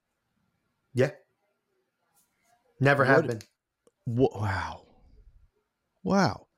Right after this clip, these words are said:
Speaker 2: What does that take on the, you said Jess, I know she works her ass off. What, what does that take on the daily? Like, you know,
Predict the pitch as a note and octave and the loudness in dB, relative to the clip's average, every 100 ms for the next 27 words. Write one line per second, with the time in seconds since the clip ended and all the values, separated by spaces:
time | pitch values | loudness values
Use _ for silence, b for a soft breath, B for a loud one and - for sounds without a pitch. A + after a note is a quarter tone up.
0 | _ _ - D3 G3 E3 D#3 C3 - - | _ _ 2 4 4 0 -2 -2 -4 -6
1 | A#2+ F2+ - - _ - A#2 A#2 A2 G2+ | -4 -4 -6 -20 _ -6 -2 0 0 -2
2 | F#2 F#2 _ _ _ _ _ - B2 - | -4 -14 _ _ _ _ _ -4 -2 2
3 | C3+ A2 G2+ _ _ _ _ B2 A2 G#2 | 2 0 -8 _ _ _ _ -2 -2 -2
4 | - - G#2+ G#2 G2 - F#2 F2+ - E2 | -10 -8 -2 -2 -2 -4 -2 -4 -4 -4
5 | D#2+ D2+ - - - _ - - B2 C#3 | -4 -6 -12 -16 -20 _ -16 -4 0 -2
6 | _ _ _ _ _ _ _ _ _ _ | _ _ _ _ _ _ _ _ _ _
7 | _ _ B2+ E3 F3 D3 - C3 B2 A#2 | _ _ 0 2 4 2 0 -2 -2 -2
8 | A2 F2+ G2 F#2 C#2 - - _ G#2+ G#2+ | -2 -2 -2 -2 -4 -12 -20 _ -2 -2
9 | - b b b b b b b b _ | -4 b b b b b b b b _
10 | _ - B2+ G#2 F2 | _ -2 0 0 -4